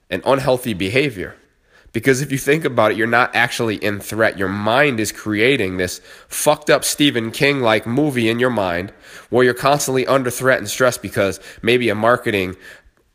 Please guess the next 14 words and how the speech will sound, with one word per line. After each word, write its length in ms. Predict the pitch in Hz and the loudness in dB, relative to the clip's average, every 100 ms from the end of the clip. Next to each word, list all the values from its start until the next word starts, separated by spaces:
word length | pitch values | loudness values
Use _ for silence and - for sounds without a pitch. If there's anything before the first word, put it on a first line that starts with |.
| _ - - - _ _ _ _ - | _ -20 -20 -20 _ _ _ _ -8
ploy 260 | 135 123 113 | 0 2 2
that 120 | 98 | 0
you 100 | 104 | -2
set 260 | - 101 | 2 2
up, 140 | 90 90 | 2 0
maybe 260 | 113 120 | 0 2
a 60 | 123 | 2
marketing 440 | 117 120 127 117 | 4 2 2 -2
system 500 | 101 113 107 107 101 | -2 -2 0 -2 0
or 140 | 98 95 | 2 2
a, 140 | 90 - - | 0 -4 -6
a, 260 | 98 87 - | -2 -2 0
um, 400 | 85 82 80 76 - - | -2 -2 -6 -12 -16 -2
campaign 680 | 139 117 110 123 104 117 | 2 2 2 0 0 -4